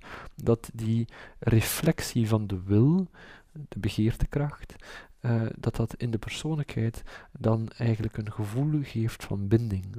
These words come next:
Niet van vrijheid, niet van standvastigheid, niet van vertrouwen, maar juist een wantrouwen, juist een onzekerheid. De emoties in haar begeerte, zoals we ze kennen,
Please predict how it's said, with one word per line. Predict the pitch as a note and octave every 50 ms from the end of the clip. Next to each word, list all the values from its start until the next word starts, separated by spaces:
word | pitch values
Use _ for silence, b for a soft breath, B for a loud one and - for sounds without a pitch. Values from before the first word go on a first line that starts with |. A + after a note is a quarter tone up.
| A#2+ -
Niet | - C3+ D3 -
van | - - A#2 G2 G2
vrijheid, | F#2 G#2 A2+ A#2 A#2 A2 G2 F#2+ F#2+ G#2 A2 A2+ - - - -
niet | - C3+ - -
van | - - A#2+ A2+
standvastigheid, | - - - G#2+ G2+ F#2+ - - C3 - - - - G#2+ - - - - A2 - - - B B B B B B
niet | B2 C3+ C#3 -
van | - - A#2 A2+ A2+ G#2+
vertrouwen, | G#2 G2+ G#2+ G#2 - - B2+ C3 C3 B2+ A2 G2+ G2+ A2 B2 C#3+ D#3+ B B B B B B B
maar | - A#2 A2+ A2+
juist | A#2 A#2 A#2 - -
een | A#2+ A2 G#2+ G#2
wantrouwen, | A2 B2+ D3 D3 C3+ - A2+ G#2 G2+ G2 G2+ G#2 G#2 G#2 G#2+ G#2+ B B B B B B B
juist | A#2+ A#2 A#2+ A#2 - - -
een | A2+ A2 -
onzekerheid. | - A#2 A2+ G#2+ G2+ G#2+ A2+ C3 - - A#2+ - G2 G2+ G#2+ A2 - - - B B B B B B
De | - - -
emoties | A#2 A#2 A#2 B2 C3+ D#3 E3 - - - A#2+ - -
in | - - B2
haar | A2+ A2 A2 G#2+ G#2
begeerte, | - - G2+ - - G#2 G#2 A2 - - - E3+ E3 E3
zoals | D3+ - B2+ A#2 - -
we | - G#2+
ze | G#2+ G2+
kennen, | - - G2+ G#2+ B2 D3 E3+ F3 E3